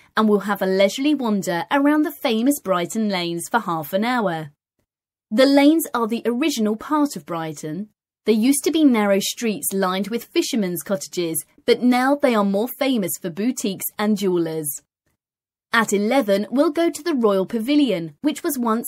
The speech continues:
a royal palace. You'll probably all fancy a quick drink before the tour at eleven thirty. You can either sit inside the Palace Cafe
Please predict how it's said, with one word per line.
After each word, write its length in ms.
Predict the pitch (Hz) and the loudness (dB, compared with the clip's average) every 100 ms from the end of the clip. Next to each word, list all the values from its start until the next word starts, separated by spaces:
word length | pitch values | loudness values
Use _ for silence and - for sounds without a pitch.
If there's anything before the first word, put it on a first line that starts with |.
| - | -4
a 120 | 196 | -4
royal 360 | 170 175 175 226 | -2 -2 2 0
palace. 640 | - 202 165 160 147 - - _ _ _ | 0 -4 -4 -6 -8 -14 -18 _ _ _
You'll 260 | 190 208 196 | 0 2 2
probably 560 | - 226 226 202 196 - | 2 -2 0 0 -2 0
all 240 | 311 349 | 0 0
fancy 480 | 302 202 165 190 180 | 0 0 -2 -2 -2
a 160 | 185 | -2
quick 340 | 190 - 320 240 | -4 -6 -8 -6
drink 380 | 214 196 175 - | -2 -2 -4 -6
before 320 | 190 185 175 | -6 -6 -6
the 80 | 175 | -8
tour 400 | - 262 262 - | -8 -6 -4 -2
at 220 | 277 - | -2 0
eleven 400 | 311 - 240 185 | 0 0 0 -6
thirty. 720 | - 269 247 220 170 156 147 _ _ _ _ _ - | -2 -2 -2 -4 -4 -6 -8 _ _ _ _ _ 2
You 120 | 285 | 2
can 160 | - - | 2 -2
either 300 | 214 202 196 | 0 0 0
sit 320 | - 180 180 | -2 -2 -4
inside 380 | 185 - 185 175 | -4 -4 -4 -6
the 80 | |
Palace 400 | 190 - 175 170 - | -8 -6 -6 -6 -8
Cafe 540 | 214 226 254 254 | -8 -6 -4 -2